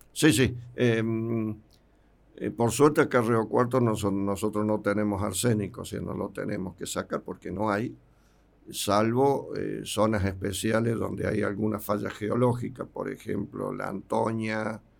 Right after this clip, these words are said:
eh, Cuatro Vientos, Holber, el Arsenal, el Autódromo, hay cantidades de arsénico altísimas, pero por suerte esa gente ya tiene agua de acá, Río Cuarto, que no tiene arsénico.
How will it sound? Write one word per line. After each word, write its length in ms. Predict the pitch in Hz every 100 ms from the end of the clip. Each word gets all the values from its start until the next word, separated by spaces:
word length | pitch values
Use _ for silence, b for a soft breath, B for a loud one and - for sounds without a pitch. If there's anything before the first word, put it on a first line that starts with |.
| _ _ _ _ _
eh, 160 | - 90
Cuatro 420 | 92 98 95 -
Vientos, 920 | 98 101 104 101 98 95 95 95 95 92 -
Holber, 540 | 104 104 104 104 107
el 180 | 98 92
Arsenal, 680 | 92 92 101 98 104 104 - _ _ _ _ -
el 160 | 92 92
Autódromo, 760 | 110 120 107 110 127 117 90
hay 680 | 98 98 98 98 98 101 98 - _ _ _ -
cantidades 440 | 87 87 101 98
de 60 | 92
arsénico 520 | 92 98 98 95 -
altísimas, 800 | 92 101 101 104 - 117 131 - - - _ _ _ _ _
pero 380 | 82 90 92 95
por 180 | 95 95
suerte 380 | 95 107 107 117
esa 180 | - 98
gente 460 | 101 104 107 117
ya 260 | 95 95 95
tiene 360 | 101 95 101
agua 360 | 95 98 104 107
de 120 | 98
acá, 260 | 95 98 98
Río 300 | 104 107 107
Cuarto, 380 | 101 104 123 -
que 100 | -
no 220 | 90 98
tiene 260 | 95 92 95
arsénico. 640 | 104 - - 101 - -